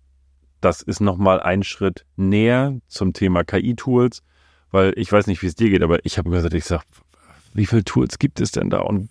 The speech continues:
wie soll ich das Richtige für mich finden und w-, welches gibt's in dem Bereich überhaupt und was funktioniert da gut und was nicht?" Das war für mich, wo ich gesagt hab, ich, also ich hab keine Plattform gefunden, wo ich das so sehen kann und wo ich da wirklich, ähm,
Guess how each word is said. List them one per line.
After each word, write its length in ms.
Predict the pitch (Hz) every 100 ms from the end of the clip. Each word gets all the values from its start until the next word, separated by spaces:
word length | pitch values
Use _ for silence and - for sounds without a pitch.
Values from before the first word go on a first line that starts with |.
| -
wie 180 | 95 107
soll 320 | - 107 110
ich 60 | 113
das 220 | 113 -
Richtige 320 | 120 - -
für 120 | -
mich 160 | 104 -
finden 400 | 135 139 113 104
und 240 | 101 101 - _ _ _ _
w-, 140 | - - - -
welches 400 | - 107 107 101
gibt's 240 | 120 101 -
in 140 | 110
dem 140 | 113
Bereich 460 | 107 101 120 127 -
überhaupt 480 | 95 95 98 98 -
und 200 | 101 95
was 120 | 104
funktioniert 440 | 117 107 113 110
da 80 | 104
gut 300 | 101 123 123
und 100 | 101
was 160 | 98 98
nicht?" 260 | 120 117 _ _ _ _ -
Das 160 | 80
war 120 | 95
für 140 | - 87
mich, 260 | 104 -
wo 40 | 107
ich 60 |
gesagt 180 | 92 95
hab, 80 | 87 - 76 -
ich, 180 | - - -
also 120 | 92
ich 140 | -
hab 100 | 117
keine 220 | - 104
Plattform 480 | 90 104 - 104 98
gefunden, 320 | 92 - 107
wo 120 | 85 82
ich 100 | 80
das 480 | 82 - - - _ _ _ -
so 200 | 78 85
sehen 380 | 82 95 98 85
kann 320 | - 90 107
und 220 | - 85
wo 140 | 80 82
ich 80 | -
da 180 | 82
wirklich, 460 | 85 82 85 - - _ _ _ _ _ -
ähm, 420 | - 73 76 69